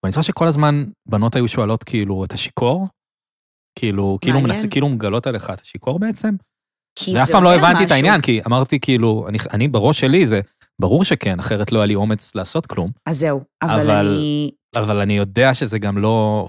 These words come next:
Speaker 1: כמו שאמרת, בנים שיכורים זה לא דבר, אה, זה לא דבר אסתטי.
Speaker 2: זה פשוט לא דבר אסתטי. גם בנות שיכורות, כן? אבל, אבל זה, יש, זה פשוט, זה נהיה קצת, אה, זה יכול להיות קצת מפחיד. יכול להיות ש-, אתה יודע, זה סיפור שאני מספרת לעצמי ששמעתי כזה,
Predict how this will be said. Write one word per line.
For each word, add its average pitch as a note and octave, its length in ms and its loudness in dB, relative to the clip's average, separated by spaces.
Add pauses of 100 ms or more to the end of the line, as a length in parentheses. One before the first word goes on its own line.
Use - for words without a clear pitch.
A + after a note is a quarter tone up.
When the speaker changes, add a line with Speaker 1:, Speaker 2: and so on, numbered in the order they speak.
(120)
Speaker 1:
כמו A2+ 80 -2
שאמרת, G#2+ 320 -2
בנים G2 240 -2
שיכורים A2+ 400 -2
זה G#2+ 100 -6
לא G2+ 100 -2
דבר, F#2+ 360 -4
אה, F2+ 220 -8
זה G2+ 120 -8
לא F#2+ 80 -4
דבר G2 180 -2
אסתטי. - 420 -8 (300)
Speaker 2:
זה E3+ 120 -2
פשוט E3+ 220 -6
לא F#3 60 -2
דבר D#3+ 220 -2
אסתטי. D3 360 -8 (180)
גם G3 180 2
בנות A#3 240 0
שיכורות, D3 400 -2
כן? F#3 240 0
אבל, D3+ 340 0
אבל D3 340 -2 (140)
זה, F#3+ 360 2
יש, F3 220 -2
זה E3+ 120 -4
פשוט, - 220 -8 (840)
זה F3+ 80 0
נהיה A3 160 2
קצת, - 300 -6
אה, F#4+ 200 2
זה B3 100 -2
יכול - 300 0
להיות A#3+ 260 0
קצת - 200 -6
מפחיד. D#3+ 500 -4
יכול D3 220 0
להיות G3 120 -2
ש-, - 80 -6
אתה D#3 360 -2
יודע, E3 260 2
זה D3 160 -4
סיפור D#3 320 -2
שאני E3+ 120 0
מספרת E3 380 -2
לעצמי E3 240 -2
ששמעתי D#3 440 -2
כזה, D#3 300 -2